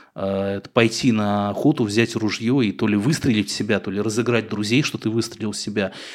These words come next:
Ну, в общем, это такая поэтика деструкции и распада, которая, ну, как бы навеяна советским временем, но к нему совершенно не привязана. Да? Это какой-то протест против взрослой жизни как таковой. И удивительно, что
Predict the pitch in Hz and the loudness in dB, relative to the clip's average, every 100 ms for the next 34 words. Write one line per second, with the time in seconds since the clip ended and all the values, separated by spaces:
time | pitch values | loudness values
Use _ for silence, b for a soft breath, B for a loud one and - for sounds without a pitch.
0 | B - 131 131 180 - 160 131 139 135 | B 6 8 10 10 8 4 4 4 4
1 | 147 127 127 131 123 - 120 113 107 113 | 4 6 6 6 2 -2 2 4 4 2
2 | 123 147 175 - - 120 120 120 - 180 | 4 6 6 4 4 6 8 4 6 8
3 | 196 135 123 - 131 131 117 110 - 147 | 8 6 2 2 4 6 4 2 6 6
4 | 147 127 120 123 131 156 143 113 104 123 | 8 6 6 6 6 8 6 6 2 2
5 | 131 123 - 117 143 196 180 113 110 - | 2 2 2 4 6 6 6 4 2 6
6 | 131 151 - 120 120 - 131 120 113 139 | 6 6 4 4 4 6 4 4 4 6
7 | 147 117 - 85 92 127 131 - - 104 | 6 6 4 -6 -2 0 0 -4 -6 -2
8 | 117 - - 113 - 135 - - 107 104 | 0 2 4 4 6 4 4 -4 -2 -2
9 | 101 123 120 - 107 104 113 107 101 B | 2 4 2 2 2 4 2 2 0 B
10 | B B - 104 - 131 117 113 160 160 | B B 2 2 2 4 4 6 6 6
11 | 110 110 - - 165 147 135 120 117 139 | 2 -4 -10 -10 -4 -2 0 -2 -2 -2
12 | 127 104 - - 110 | -2 -2 -4 -6 -6